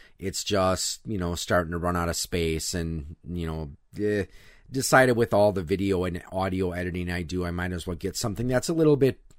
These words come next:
little bit more memory and also a little faster. In some ways, I kinda regret it, but,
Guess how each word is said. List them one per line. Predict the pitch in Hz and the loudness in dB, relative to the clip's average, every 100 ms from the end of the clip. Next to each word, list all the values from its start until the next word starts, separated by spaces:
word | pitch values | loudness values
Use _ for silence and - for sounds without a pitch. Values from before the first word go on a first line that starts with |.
| - - - | -20 -18 -2
little | 175 175 | 4 6
bit | 151 | 6
more | 139 131 | 4 0
memory | 117 104 107 104 104 101 98 | 2 2 2 2 2 0 0
and | 90 | -2
also | 87 85 - 98 | -2 -4 -4 -4
a | |
little | 87 90 | -4 -6
faster. | 76 - 87 90 - 87 78 - - - - - - - _ _ _ - 120 | -6 -2 0 0 -2 -2 -4 -6 -16 -20 -20 -20 -20 -20 _ _ _ -14 -6
In | 123 123 | -4 -2
some | 117 - 170 | 0 2 4
ways, | 160 156 135 | 6 6 6
I | |
kinda | 117 - 127 123 | 4 4 2 4
regret | 110 92 110 117 | 2 2 4 6
it, | 127 123 - - | 6 2 -2 2
but, | 104 104 104 | 4 6 4